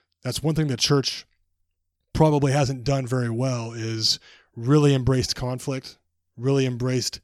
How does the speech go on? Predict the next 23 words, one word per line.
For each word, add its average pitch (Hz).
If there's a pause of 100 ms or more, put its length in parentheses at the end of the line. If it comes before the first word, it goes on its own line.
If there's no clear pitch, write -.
(240)
tension 139
in 131
relationships. 123 (580)
And 120
they've 117
done 143
and 123
said 139
things 123 (440)
just 135
to 127 (280)
sugarcoat 135 (240)
and 123
just 120
to 131 (800)
get 143
through 139 (500)
without 131
actually 131
experiencing, 120 (300)
like, 113
real 120
freedom 143